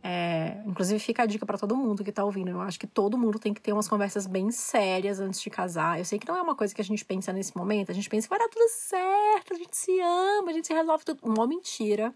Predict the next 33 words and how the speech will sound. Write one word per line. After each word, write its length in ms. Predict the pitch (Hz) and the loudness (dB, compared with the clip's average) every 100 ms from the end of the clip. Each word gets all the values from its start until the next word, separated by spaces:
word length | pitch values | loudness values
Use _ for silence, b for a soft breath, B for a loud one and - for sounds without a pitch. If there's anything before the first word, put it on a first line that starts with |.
| - | -2
É, 340 | 190 196 185 | 0 2 2
eu 120 | 190 | 4
acho 180 | 190 208 | 2 0
que 80 | - | -2
conversa 360 | - 208 214 208 | 0 0 0 -2
sobre 320 | - 202 196 | -4 -4 -4
dinheiro, 500 | 190 202 196 202 220 | -4 -2 0 0 0
conversa 280 | 196 202 208 | -2 -4 -4
sobre 240 | 202 208 | -6 -8
filho, 840 | - - - 226 220 233 240 254 254 B B B B | -10 -16 -4 4 6 4 2 -4 -8 B B B B
sobre 420 | - - 196 202 | -4 0 0 -2
plano 260 | - 247 269 | 0 2 2
de 140 | 233 | 0
vida, 800 | 190 185 202 208 208 202 196 - - | -2 -4 -2 -2 0 0 -2 -8 -8
sabe? 460 | - 233 185 220 _ _ - | 0 2 2 -4 _ _ -8
Isso 160 | 233 240 | -8 -6
tem 240 | - 294 | -2 0
que 80 | 359 | 4
rolar 380 | 269 226 214 233 | 8 8 8 4
real 460 | 254 240 196 208 | 2 2 2 2
antes 220 | 202 208 | 0 -6
de 80 | - | -8
ter 140 | - 202 | -6 -6
um 80 | |
casamento, 580 | 196 196 180 185 208 226 | -4 -6 -4 -2 -2 -4
porque 240 | 214 214 240 | -8 -6 -4
depois 380 | 294 - 269 | -4 -2 -2
você 100 | - | -2
pode 240 | 285 285 277 | -4 -4 -4
acabar 500 | - 254 240 - - | -6 -2 0 0 -2
terminando 360 | 277 277 254 | 0 0 0
um 40 | 254 | -2
casamento 520 | 254 247 214 220 233 | -2 0 0 0 -4